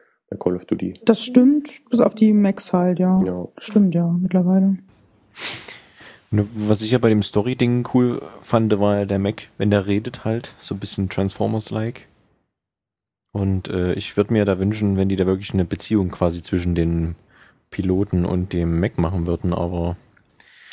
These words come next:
Speaker 3: das Problem ist ja,
Speaker 2: Glaubst
Speaker 3: dass es ein, ja, dass es halt ein Ego-Shooter ist, deswegen wird das wahrscheinlich nichts werden.
Speaker 2: Genau, das ist von den Infinity Ward ehemalig, also die Leute, die mal Modern Warfare eins gemacht haben.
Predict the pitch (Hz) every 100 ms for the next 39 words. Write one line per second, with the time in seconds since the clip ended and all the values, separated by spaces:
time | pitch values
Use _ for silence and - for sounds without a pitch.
0 | - - - - - - - - _ _
1 | - - 101 101 101 - 101 98 95 95
2 | - - - 95 92 107 101 98 98 95
3 | 92 95 107 98 101 95 98 - 98 92
4 | 87 87 92 90 - 92 95 92 95 -
5 | 101 98 98 - _ _ - - 208 196
6 | 190 180 175 143 196 - - 214 202 190
7 | 185 208 214 226 208 208 190 - _ -
8 | 208 202 208 - 208 202 220 233 220 190
9 | - - 220 214 214 214 214 - - 208
10 | 190 190 180 190 185 185 185 196 180 175
11 | 175 180 196 185 180 - 175 190 226 -
12 | 208 208 - 202 202 202